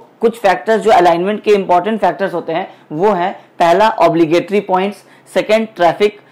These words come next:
third geometric design, fourth economics and fifth है other consideration, जो miscellaneous considerations होते हैं। अब ये सारी चीज़ें क्या है? सबसे पहले alignment आपको करने के लिए पहले ये बात समझना होगा कि जो भी हम alignment करते हैं हमारा purpose क्या होता है।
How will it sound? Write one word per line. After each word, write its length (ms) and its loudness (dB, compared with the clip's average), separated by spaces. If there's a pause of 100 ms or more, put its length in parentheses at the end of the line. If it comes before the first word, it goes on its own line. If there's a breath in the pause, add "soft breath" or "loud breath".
(160 soft breath)
third 280 2
geometric 480 -2
design, 380 0 (300 loud breath)
fourth 320 0
economics 540 -2 (240 soft breath)
and 180 -2
fifth 400 -2
है 160 2
other 220 2
consideration, 540 -4
जो 160 -4
miscellaneous 520 -4
considerations 600 -8
होते 200 -10
हैं। 160 -14 (400 soft breath)
अब 140 0
ये 160 -2
सारी 300 0
चीज़ें 360 -6
क्या 220 -2
है? 220 -10 (960)
सबसे 320 -6
पहले 320 -4 (340 loud breath)
alignment 640 2
आपको 400 -4
करने 480 -4
के 240 0
लिए 280 -2 (260 loud breath)
पहले 220 2
ये 200 2
बात 200 -6
समझना 400 -4
होगा 280 -2
कि 120 -8
जो 200 0
भी 100 -4
हम 140 -2
alignment 420 -4
करते 260 -4
हैं 20 -4
हमारा 180 -2
purpose 360 -4
क्या 120 -2
होता 220 -8
है। 120 -12